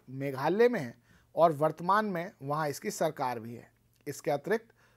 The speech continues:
उत्तर पूर्व के अन्य राज्यों में भी इसका आधार है। राष्ट्रीय दल का दर्जा पाने वाली उत्तर पूर्व की यह पहली पार्टी है। यह एनडीए का घटक है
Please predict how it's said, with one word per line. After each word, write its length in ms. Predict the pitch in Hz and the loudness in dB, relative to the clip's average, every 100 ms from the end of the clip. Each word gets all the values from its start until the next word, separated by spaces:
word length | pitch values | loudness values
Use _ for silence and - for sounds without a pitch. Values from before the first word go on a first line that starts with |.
| _ 202 | _ 0
उत्तर 280 | 208 277 262 | 2 2 2
पूर्व 300 | 226 214 202 | 0 -2 0
के 140 | 240 | -2
अन्य 340 | - 180 220 233 | 0 -2 0 2
राज्यों 380 | 160 151 156 | 2 0 -2
में 160 | 147 143 | -4 -2
भी 180 | 160 269 _ _ | -4 -6 _ _
इसका 260 | 147 - 196 | -10 0 2
आधार 600 | 240 139 139 117 127 120 | 2 0 -2 -4 -8 -8
है। 160 | 120 - _ _ _ _ - | -14 -20 _ _ _ _ -8
राष्ट्रीय 460 | 127 156 185 269 240 | 2 4 4 0 -2
दल 180 | 214 | -2
का 140 | 214 220 | 0 0
दर्जा 400 | 156 160 170 226 | 2 0 2 0
पाने 300 | 208 160 160 | 2 0 0
वाली 380 | 147 147 147 180 _ _ _ 220 | 0 -2 -2 -8 _ _ _ -4
उत्तर 320 | 220 - 262 | 0 2 2
पूर्व 300 | 262 202 170 | 2 0 0
की 180 | 190 185 | -2 -2
यह 100 | 208 - | -2 0
पहली 260 | 180 170 175 | 0 0 -2
पार्टी 440 | 123 110 104 127 | -4 -6 -8 -14
है। 100 | 127 _ _ _ _ _ - | -18 _ _ _ _ _ -8
यह 380 | 127 156 190 226 _ _ - | -2 2 2 0 _ _ -2
एनडीए 480 | 165 185 190 208 214 | 2 2 2 2 2
का 320 | 220 214 208 - | 6 4 4 -8
घटक 400 | 110 - 143 247 | -12 -4 2 2
है 220 | 165 139 | 0 -6